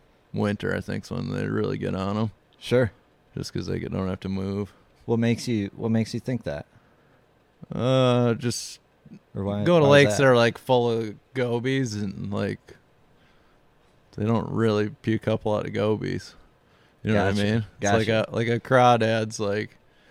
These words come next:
Speaker 1: a smallmouth will swim past a thousand gobies to eat a crawdad.
Speaker 2: I can see that.
Speaker 1: Like, no
Speaker 2: Sure.
Speaker 1: doubt.
Speaker 2: Really?
Speaker 1: And that's summertime. That's when we're fishing 'em, you know?
Speaker 2: Sure, sure.
Speaker 1: Um, but yeah, I don't see that many spit up gobies in my live well.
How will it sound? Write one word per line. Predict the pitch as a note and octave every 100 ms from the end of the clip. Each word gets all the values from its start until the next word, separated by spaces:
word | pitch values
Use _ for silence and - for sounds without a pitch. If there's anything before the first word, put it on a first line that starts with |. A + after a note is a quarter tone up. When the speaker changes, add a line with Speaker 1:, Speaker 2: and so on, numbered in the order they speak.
| _ _
Speaker 1:
a | -
smallmouth | A#2 D#3 D#3 C#3+ C3 A#2+
will |
swim | G#2+ A#2+ A2 G#2+ G#2
past | - G#2+ G#2+ G2+
a | E2+
thousand | - G#2 F#2+ G2 G2+ G2+
gobies | G#2 G2 F#2 F#2+ -
to | F2
eat | F2
a |
crawdad. | - - G1+ G1+ G1+ - - _ _ _ _ _ _ _ _ _ -
Speaker 2:
I |
can | E2+ -
see | - D2
that. | G2
Speaker 1:
Like, | F#2+ - -
no | A2 G2
Speaker 2:
Sure. | -
Speaker 1:
doubt. | F#2+ E2 E2 -
Speaker 2:
Really? | F2+ G2 F#2 E2
Speaker 1:
And | G3
that's | G#3+ -
summertime. | F3 C3+ A2+ B2 B2
That's | C#3+
when | A#2
we're | G#2+ G2+
fishing | - F#2 - G2
'em, | G2 G2
you | D#2+
know? | F#2+ G2
Speaker 2:
Sure, | - G#2 F#2+ - _ -
sure. | G#2
Speaker 1:
Um, | G2+ G2 F#2 F#2 F#2+ - _ _ _ _ _ _ _ _ _ _ _ _
but | A2+
yeah, | B2+ G2
I |
don't | G#2+ G#2
see | A2
that | G#2+ G2+
many | G#2 G#2
spit | - A2+
up | G2+
gobies | G#2 G#2 A2+ G#2+ -
in | F2+
my | F#2+
live | G2 A2 -
well. | D2+ G2+